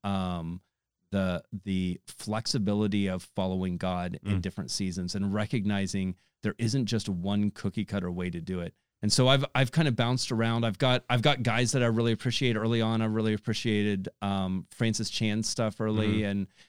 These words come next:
Speaker 1: and, uh, his, his pull into ministry. I mean, there's, there's old,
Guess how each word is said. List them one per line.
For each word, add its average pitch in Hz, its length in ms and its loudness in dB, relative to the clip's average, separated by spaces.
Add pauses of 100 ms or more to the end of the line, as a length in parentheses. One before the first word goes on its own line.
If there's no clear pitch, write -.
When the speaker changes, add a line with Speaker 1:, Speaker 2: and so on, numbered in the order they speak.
(220)
Speaker 1:
and, 98 340 2
uh, 90 360 -2
his, 98 540 0
his 101 240 -2
pull 107 400 0
into 101 140 2
ministry. 101 460 -2
I 101 40 -2
mean, 101 160 -2
there's, 98 340 -4
there's 104 260 -2 (120)
old, 113 420 0